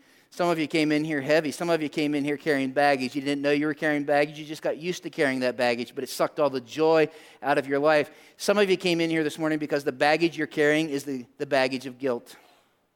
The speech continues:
It's the baggage of guilt. Here's the deal. You came in here this morning and you're carrying guilt because of all the things that you've done. And the good news of the gospel is this. We've already talked about this, is that Jesus came.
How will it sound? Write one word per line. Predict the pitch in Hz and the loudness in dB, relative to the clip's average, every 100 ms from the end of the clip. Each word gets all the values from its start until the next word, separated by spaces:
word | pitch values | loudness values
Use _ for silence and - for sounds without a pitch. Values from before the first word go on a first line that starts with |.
| _ _ _ _ | _ _ _ _
It's | - | -12
the | 170 | 0
baggage | 151 139 143 156 | 2 2 0 -6
of | 135 | -8
guilt. | 156 170 143 - - _ _ _ _ _ _ _ _ _ _ - | 0 0 0 -6 -20 _ _ _ _ _ _ _ _ _ _ -2
Here's | 190 156 | 0 0
the | 160 | -2
deal. | 151 170 147 | 2 4 4
You | 147 170 | 2 -2
came | 180 156 | 0 -2
in | 165 185 | 0 0
here | 175 151 | 0 -2
this | 143 | -4
morning | 160 151 156 | -4 -2 0
and | 147 | -2
you're | 147 | -4
carrying | 147 170 156 147 | -2 2 2 2
guilt | 143 170 156 | 2 0 0
because | 147 160 147 | -4 -2 -2
of | 147 | 2
all | 151 | 2
the | 147 | 0
things | 156 160 151 | -4 -4 -2
that | 151 - | -6 -8
you've | 139 | -6
done. | 143 165 160 | 0 2 2
And | 143 | 0
the | |
good | 135 170 175 | 0 0 0
news | 170 151 | -2 -4
of | 135 | -4
the | |
gospel | 131 147 165 165 - 139 | 0 2 4 2 -4 -8
is | 131 | -2
this. | 160 147 | -2 0
We've | 156 147 | -2 0
already | 143 135 | -2 -2
talked | 175 180 - | 0 0 0
about | 143 135 - | 0 0 0
this, | 139 135 - - - | -4 -4 -10 -20 -4
is | 170 147 | -4 0
that | 147 | -2
Jesus | 120 156 185 185 175 | -2 -6 -4 -4 -4
came. | - 165 143 151 | -4 -2 0 -2